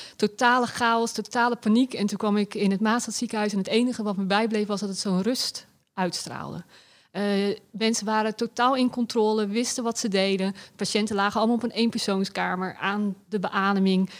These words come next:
Hè, konden natuurlijk niet roepen, schreeuwen of wat dan ook. Hè. Die lagen in, in diepe slaap. En, eh, ik denk dat me dat altijd enorm heeft geraakt. Dat uiteindelijk iedereen zo professioneel is. En, ehm, zo goed, ja, niet altijd weet waar ze mee bezig zijn. Maar inderdaad ook een uiterste best doen.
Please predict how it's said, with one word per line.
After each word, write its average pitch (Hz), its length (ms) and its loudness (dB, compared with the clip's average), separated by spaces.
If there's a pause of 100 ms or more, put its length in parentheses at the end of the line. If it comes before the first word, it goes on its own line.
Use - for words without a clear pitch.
Hè, 214 140 -2
konden 208 260 0
natuurlijk 196 340 2
niet 196 100 2
roepen, 214 220 0
schreeuwen 214 300 4
of 208 80 0
wat 214 160 -4
dan 226 120 0
ook. 208 160 0
Hè. 269 80 0
Die 240 120 -2
lagen 214 320 0 (100)
in, 214 220 0 (100)
in 196 220 0
diepe 226 280 -2
slaap. 208 400 -2 (400)
En, 208 280 2
eh, 220 200 0
ik 220 80 0
denk 240 180 4
dat 226 100 2
me 226 120 2
dat 220 260 0
altijd 247 280 2
enorm 240 280 2
heeft 220 180 2
geraakt. 226 440 0
Dat 214 120 -2
uiteindelijk 233 460 -2
iedereen 226 380 0
zo 240 200 2
professioneel 233 640 0
is. 349 340 -8 (360)
En, 214 260 4 (240)
ehm, 214 460 2 (280)
zo 254 280 4
goed, 233 340 -4
ja, 208 240 2
niet 240 220 2
altijd 262 180 2
weet 262 200 6
waar 277 140 2
ze 262 100 0
mee 262 100 4
bezig 254 280 2
zijn. 247 260 0
Maar 233 100 2
inderdaad 233 320 0
ook 233 140 -2
een 240 120 -2
uiterste 254 400 -2
best 226 300 0
doen. 277 240 -2